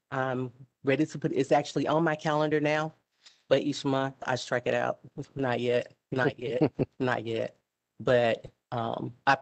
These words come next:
Speaker 1: I assure you it will happen. I look forward to it.
Speaker 2: Gotcha. Ms. Silber, before we close out and I get some time with these neighborhood presidents,
Speaker 1: Sir.
Speaker 2: um,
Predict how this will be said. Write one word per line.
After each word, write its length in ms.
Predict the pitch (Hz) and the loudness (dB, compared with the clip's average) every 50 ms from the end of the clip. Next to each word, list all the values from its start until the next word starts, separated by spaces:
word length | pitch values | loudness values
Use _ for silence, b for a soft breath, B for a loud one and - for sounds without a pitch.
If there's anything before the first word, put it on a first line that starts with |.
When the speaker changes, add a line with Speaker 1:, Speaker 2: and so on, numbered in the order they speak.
| - | 2
Speaker 1:
I 160 | - 143 139 135 | 2 2 2 2
assure 240 | - - - 147 131 | 2 0 0 0 0
you 280 | 113 110 113 113 117 | 0 0 -2 -2 -2
it 140 | 117 117 110 | -2 -2 -2
will 160 | 117 113 117 | -2 -4 -4
happen. 340 | 123 123 123 127 - 120 123 | -2 -4 -4 -2 -2 0 0
I 60 | 123 | 2
look 160 | 120 123 120 | 0 0 -2
forward 260 | - - 123 117 117 - | 0 0 0 2 0 -2
to 180 | - 117 - | -4 -6 -6
it. 140 | - - - _ _ _ _ _ - - - | -6 -8 -10 _ _ _ _ _ -16 -10 -6
Speaker 2:
Gotcha. 240 | 131 127 - - - - - - - _ _ - - _ | -6 -6 -6 -8 -12 -16 -20 -20 -20 _ _ -20 -4 _
Ms. 140 | - 135 - | 4 4 6
Silber, 340 | - - 160 160 151 151 151 151 - _ _ - | 6 8 8 8 6 4 0 -2 -6 _ _ -12
before 580 | 127 123 - - - 156 160 170 165 160 156 | -12 -12 -10 0 6 8 8 8 8 8 6
we 220 | 147 147 143 139 131 - _ _ _ _ _ - | 4 2 0 0 -4 -10 _ _ _ _ _ 0
close 280 | 151 139 131 127 120 | 2 4 4 6 6
out 280 | 123 123 123 120 110 - - | 8 8 6 6 2 -4 -8
and 100 | 113 113 | -8 -6
I 80 | 117 120 | -4 -2
get 220 | 117 123 120 117 | 0 0 0 0
some 220 | - 131 113 110 117 _ _ _ _ _ _ _ _ _ _ _ _ | -2 -6 -8 -8 -10 _ _ _ _ _ _ _ _ _ _ _ _
time 260 | - 156 135 131 120 | 2 2 2 2 2
with 120 | 120 113 - | 0 -2 -4
these 220 | - 117 113 113 | -4 -4 -2 2
neighborhood 400 | 123 117 117 120 120 117 107 - | 2 2 4 4 6 4 4 4
presidents, 640 | - 147 131 117 113 110 110 107 113 _ - - - _ | 4 2 2 2 2 -2 -6 -8 -10 _ -20 -20 -20 _
Speaker 1:
Sir. 200 | - - - - 80 - _ _ _ _ _ _ _ _ _ _ - | -20 -20 -20 -20 -20 -20 _ _ _ _ _ _ _ _ _ _ 0
Speaker 2:
um, 460 | 139 127 123 123 120 117 113 113 110 | 0 2 2 2 0 0 -2 -4 -8